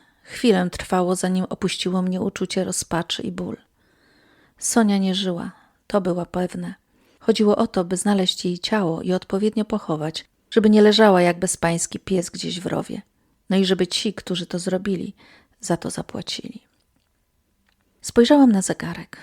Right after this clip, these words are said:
Była dopiero trzecia po południu. Wzięłam torebkę, płaszcz i wyszłam z mieszkania.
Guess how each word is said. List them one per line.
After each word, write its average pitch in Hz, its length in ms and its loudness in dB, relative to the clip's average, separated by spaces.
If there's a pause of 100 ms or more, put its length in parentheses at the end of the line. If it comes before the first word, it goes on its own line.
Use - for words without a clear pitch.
(240)
Była 226 220 4
dopiero 175 340 -2
trzecia - 400 -4
po - 120 -12
południu. - 480 -10 (380)
Wzięłam 202 300 6
torebkę, 185 520 -4
płaszcz - 500 -8
i - 80 -14
wyszłam 175 340 -6
z - 120 -14
mieszkania. 202 520 -8